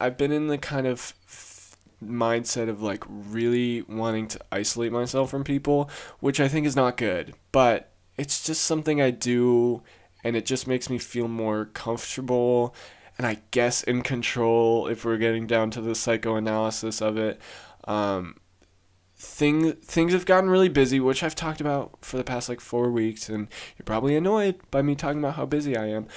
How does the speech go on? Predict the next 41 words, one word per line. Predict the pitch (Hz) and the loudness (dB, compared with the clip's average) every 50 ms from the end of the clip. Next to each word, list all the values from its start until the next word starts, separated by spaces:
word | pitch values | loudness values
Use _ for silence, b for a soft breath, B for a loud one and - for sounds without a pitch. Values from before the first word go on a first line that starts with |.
| B B B B | B B B B
but | 175 190 | 2 4
I | 202 | 6
am | 202 208 208 208 208 202 - - 180 | 6 6 6 6 4 0 -2 -2 0
ridiculously | 196 208 175 196 196 185 185 196 185 180 170 - - 165 | 0 4 4 4 4 6 6 6 8 8 6 6 4 4
busy | 151 139 147 143 131 127 | 6 6 4 4 4 2
right | 110 104 101 87 80 | 0 0 -2 -4 -6
now. | 82 69 64 - - B B B B B B B | -8 -8 -10 -10 -12 B B B B B B B
Um, | - 117 117 117 113 107 104 104 - - - | 2 4 4 6 6 4 2 0 -4 -4 -2
and | 113 120 120 | 0 2 4
I | 117 113 117 | 4 4 2
do | 117 117 - - - 131 135 143 143 | 0 -2 -2 0 4 6 6 6 4
keep | 143 - - 147 - | 2 0 -2 -2 0
having, | - 151 139 135 139 135 | 2 2 4 4 4 4
like, | 131 123 110 107 - - _ _ | 4 4 2 2 -2 -10 _ _
mini | - 117 120 120 123 127 147 160 170 | -10 -6 -2 0 2 2 2 2 0
breakdowns | 160 - 170 170 175 175 175 - 175 170 170 175 180 175 170 156 | 0 2 4 4 4 4 2 2 2 4 4 4 2 0 0 0
where | 139 | -2
it's | 131 - | 0 0
like, | - 120 - - - - - - - - - 104 | 0 -2 -2 -4 -8 -8 -8 -8 -10 -14 -8 -2
like, | 135 139 127 - | 0 0 2 2
I | 110 110 107 117 127 - _ - _ _ - - 175 170 160 160 143 147 143 143 139 139 135 123 - | 2 2 2 0 -2 -6 _ -20 _ _ 0 4 4 4 4 4 2 2 0 -2 -2 -4 -6 -6 -4
pile | - - 135 131 131 135 135 | -2 2 4 4 6 6 4
it | 135 131 | 4 4
all | 131 127 127 127 127 120 | 4 6 6 6 4 4
on, | 117 120 123 127 139 135 143 - B B B B B B | 4 4 4 4 2 2 -2 -6 B B B B B B
and | - 123 123 | -4 -2 0
then | 123 120 | 2 2
I, | 117 | 2
like, | 117 113 110 110 - - | 2 2 0 -2 -4 -6
absorb | - - 120 120 143 147 139 139 135 151 | -4 -4 0 2 6 6 6 8 8 10
it | 156 151 151 - | 10 8 8 6
for | - - 147 135 | 2 -2 0 0
a | 127 | 0
second, | - - - 131 127 127 143 143 135 | 0 -2 -2 -2 -2 0 0 0 0
and | 90 123 120 | 0 0 0
then, | 117 117 | 0 0
like, | 113 107 107 | 0 -2 -2
freak | - - - 147 143 139 - | -4 -2 2 4 4 4 6
out | 143 131 127 127 110 | 4 4 4 4 2
for, | - - 123 120 | 0 -2 0 2
like, | 113 104 - | 2 2 0